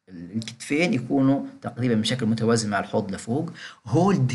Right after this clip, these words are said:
head erect، خلي راسك واقف erect بشكل صحيح، with face forward، وجهك للأمام، بالضبط زي وقفة الجيش بالضبط، رجليك سبع مفتوحين واقف للأمام، ايديك متساويات، و-،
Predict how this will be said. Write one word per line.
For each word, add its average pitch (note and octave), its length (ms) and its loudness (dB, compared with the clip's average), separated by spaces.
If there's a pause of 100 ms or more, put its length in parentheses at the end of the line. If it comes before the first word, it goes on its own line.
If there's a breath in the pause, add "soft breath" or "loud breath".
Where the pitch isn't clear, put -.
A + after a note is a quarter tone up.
head C3+ 580 0
erect، A2 400 0
خلي D3+ 260 0
راسك A#2+ 420 0
واقف A#2+ 280 -2
erect A2+ 480 -6
بشكل G#2+ 280 -2
صحيح، - 580 -2 (360 soft breath)
with A#2 220 4 (160)
face D3+ 400 2
forward، G2 380 0 (240)
وجهك B2+ 340 2
للأمام، E2 400 -6 (460)
بالضبط C3+ 460 -2
زي A#2 160 0
وقفة G#2+ 260 -6
الجيش G2+ 240 -2
بالضبط، F#2+ 400 -6
رجليك A2 260 -6
سبع C3 320 -2
مفتوحين - 560 -4
واقف G#2 220 -6
للأمام، G#2+ 460 -2 (260 loud breath)
ايديك A#2 180 0
متساويات، A2+ 680 0
و-، G#2+ 180 -2